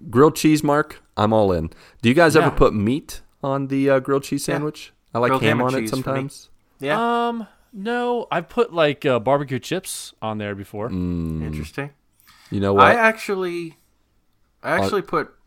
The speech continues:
Speaker 1: go ahead.
Speaker 3: ketchup on mine, which is weird. I
Speaker 1: Okay.
Speaker 3: know.
Speaker 1: I mean, that can be a, like, a tomato
Speaker 2: Yeah, yeah.
Speaker 1: soup, uh, replacement. If you don't have tomato
Speaker 3: Yeah.
Speaker 1: soup, just, <laughs>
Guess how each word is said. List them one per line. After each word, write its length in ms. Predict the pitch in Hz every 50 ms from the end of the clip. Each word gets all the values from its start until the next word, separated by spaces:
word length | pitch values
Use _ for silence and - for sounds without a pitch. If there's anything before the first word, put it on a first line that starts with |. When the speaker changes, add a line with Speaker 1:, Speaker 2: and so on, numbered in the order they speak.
| _ _ -
Speaker 1:
go 80 | 110
ahead. 140 | 98 131 175
Speaker 3:
ketchup 280 | 165 - 143 110 - - - _ _ _ _ _ _ _ _ -
on 180 | - 117 113 110
mine, 380 | 110 110 107 107 107 107 107 _ _ _ _ _ _ _ _ _ _ -
which 200 | 135 123 - 131
is 80 | 117 110
weird. 360 | 117 113 110 104 107 107 - - -
I 20 |
Speaker 1:
Okay. 260 | 120 - 127 127 117 127
Speaker 3:
know. 140 | 110 104 101 -
Speaker 1:
I 80 | 120 127
mean, 220 | 127 135 139 131
that 160 | 147 160 -
can 100 | - 170
be 220 | 151 170 160 151 139
a, 120 | 123 113
like, 220 | 110 113 110 - -
a 60 | 98
tomato 380 | - - 107 98 104 113 117 110
Speaker 2:
Yeah, 240 | - - - 117
yeah. 80 | 110 220
Speaker 1:
soup, 140 | 220 - - - - - - _ _ _ _ _ -
uh, 420 | - 90 87 87 82 82 82 73 -
replacement. 720 | - 90 98 92 - - - 95 95 - - 127 131 - _ -
If 160 | 101 - -
you 60 | 95
don't 140 | 101 104 113
have 180 | 107 92 -
tomato 220 | - - 95 95 92
Speaker 3:
Yeah. 60 | 90
Speaker 1:
soup, 400 | - - 101 92 113 120 - -
just, 240 | 98 92 - - _ _
<laughs> 80 | _